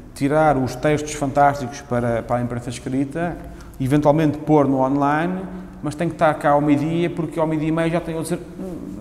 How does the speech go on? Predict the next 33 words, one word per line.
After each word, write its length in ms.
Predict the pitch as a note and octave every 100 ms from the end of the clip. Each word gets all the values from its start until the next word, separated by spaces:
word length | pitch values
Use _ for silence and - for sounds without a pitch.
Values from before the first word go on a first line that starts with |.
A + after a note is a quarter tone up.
| G2+ - - - - -
É 180 | C3+ C#3+
inevitável 640 | C3 A#2+ B2+ F#2 E2+ D#2+ F#2 - - -
que 80 | G#2
dê 100 | G2+
mau 180 | F#2+ F2+
resultado. 420 | F2+ F2 E2 D2+ -
É, 120 | G#2+
é 280 | G#2 G2 G2+
inevitável. 580 | G2+ F#2+ F#2 F2 D#2+ D#2+ - - - - - -
Por 80 | A2
isso 120 | A#2
é 20 |
que 80 | A2+
tu 60 | B2
depois 240 | C#3+ C#3+
tens 180 | D3 C3+
aquelas 300 | C#3 C3+ C3+
pessoas 360 | - D3+ C3+ -
que 300 | C#3+ A#2+ - - - - - - - - - - - -
só 280 | - D3+ D3
fazem 360 | D3 A#2+ A2+
uma 120 | B2+ B2
coisa, 420 | C3+ D3 D#3+ F#3 - - - - -
só 160 | - B2+
fazem 240 | A#2 A2
grande 180 | A2 A#2
reportagem, 560 | - - B2+ C3+ D3+ E3 E3+ - -
ou 120 | B2+
só 120 | -
fazem 480 | - B2 A#2 G#2+ G#2+ - - -
a 40 |
imprensa 400 | A2+ A2 A2 G2+
escrita 480 | G#2+ - A2 -